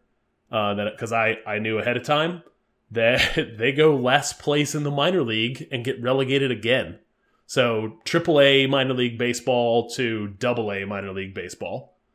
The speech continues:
um, all in a, all in a two season, uh, spat. Um, their owner, uh, decides essentially the, the, the, the,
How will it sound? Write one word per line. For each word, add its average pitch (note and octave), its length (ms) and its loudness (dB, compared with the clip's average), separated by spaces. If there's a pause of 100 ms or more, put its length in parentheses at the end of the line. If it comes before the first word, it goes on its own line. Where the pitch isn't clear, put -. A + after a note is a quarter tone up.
(580)
um, G2+ 400 0
all A#2+ 280 2
in A#2 80 -2
a, A2 320 -2
all B2+ 200 2
in A#2+ 60 -2
a G#2+ 80 -4 (320)
two D3 200 -2
season, A2+ 760 -4 (420)
uh, G2+ 340 -4
spat. G2+ 380 -6 (1120)
Um, G2+ 520 -4 (1080)
their A2+ 560 0
owner, B2+ 600 -4 (340)
uh, G#2 680 -2 (560)
decides B2 440 0
essentially C3+ 760 -2
the, A2+ 160 -8
the, G2+ 340 -12 (540)
the, A#2+ 160 0
the, G#2+ 200 -6